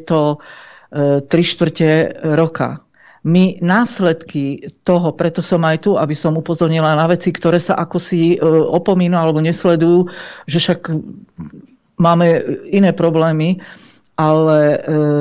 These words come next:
tá socializácia tých detí je mimoriadne dôležitá a, e, my keď,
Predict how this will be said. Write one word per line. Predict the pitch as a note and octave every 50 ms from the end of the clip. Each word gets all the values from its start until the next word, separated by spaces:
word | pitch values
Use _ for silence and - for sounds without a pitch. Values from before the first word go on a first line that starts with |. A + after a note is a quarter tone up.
| C#3+ C#3+ - -
tá | E3 D#3 D#3 D3+ C#3+ - - -
socializácia | D3 - - F3+ F3+ - - F#3 E3+ E3 E3 D#3 E3 D#3 D3+ D3+ - E3+ D#3 D3 C#3+
tých | - D#3+ D3 C3
detí | D#3 D#3 D3+ - - E3
je | D3 C#3+
mimoriadne | D3 D#3 D#3+ E3 D#3+ D#3+ D#3 D3+ D#3 D3+
dôležitá | C#3 D3 D3 D#3+ E3+ E3 D#3+ D#3+ - - D#3+ D#3 -
a, | D#3+
e, | D3+ D#3 - - E3+ F3+ G3 - - - - - - - - - - D#3 D#3 D3 D3 D3 D3 C#3+ C#3+ D3+
my | D#3 D#3+ D#3+ E3 D#3+ E3 E3 E3+ E3 E3 E3+ - -
keď, | - - D#3 D3 D#3